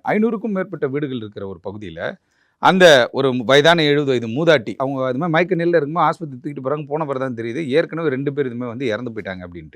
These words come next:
அப்போ உடனே வந்து இந்த உழவர்கரையில் நடைபெற்ற இந்த வி-, விஷவாயு தாக்குது, தாக்கி மூன்று பேர் இறந்து விட்டாங்க அப்படின்ற ஒரு செய்தி கேட்ட உடனே எல்லாருமே, அரசியல் கட்சியினர், அவங்க இவங்க எல்லாருமே போராட்டம் கரெக்டெல்லாம் பண்ணாங்க. ஆனா, உண்மையாகவே இந்த உழவர்கரையில் நடைபெற்ற,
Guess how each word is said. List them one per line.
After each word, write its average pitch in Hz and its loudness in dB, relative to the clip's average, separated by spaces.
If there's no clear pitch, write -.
அப்போ 185 4
உடனே 240 4
வந்து 226 -2
இந்த 202 6
உழவர்கரையில் 208 8
நடைபெற்ற 185 2
இந்த 180 2
வி-, 165 2
விஷவாயு 190 6
தாக்குது, 156 2
தாக்கி 156 2
மூன்று 160 0
பேர் 156 -2
இறந்து 147 -2
விட்டாங்க 139 0
அப்படின்ற 127 -4
ஒரு 113 -4
செய்தி 143 -6
கேட்ட 113 -6
உடனே 117 -6
எல்லாருமே, 151 2
அரசியல் 127 -2
கட்சியினர், 127 -6
அவங்க 127 -2
இவங்க 123 -8
எல்லாருமே 120 -4
போராட்டம் 123 -8
கரெக்டெல்லாம் 113 -10
பண்ணாங்க. 101 -8
ஆனா, 151 2
உண்மையாகவே 180 4
இந்த 165 4
உழவர்கரையில் 151 2
நடைபெற்ற, 127 -4